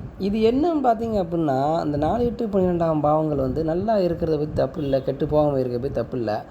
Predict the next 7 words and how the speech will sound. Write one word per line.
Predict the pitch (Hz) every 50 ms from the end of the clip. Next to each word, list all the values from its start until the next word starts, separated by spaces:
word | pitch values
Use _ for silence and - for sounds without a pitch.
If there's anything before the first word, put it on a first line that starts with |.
| - - - - - -
ஆனா, | - 160 190 214 214 - 165 165 - -
அது | - 180 175
சம்பந்தப்பட்ட | 165 - 196 208 247 262 269 269 254 233 254 220 - 233 208 208 - 240
அந்த | 208 196 180
தசாபுத்தி | 143 143 151 - 196 196 190 180 175 - - 202 175 165 160 156 151 147 143 139 135 135 131 127 127 127 123 123 120 120 120 120 117 117 110 107 - - - - - - -
அமைப்புகள் | 131 135 151 160 156 175 156 147 135
வந்து | 127 131 127 120 110 104 120 -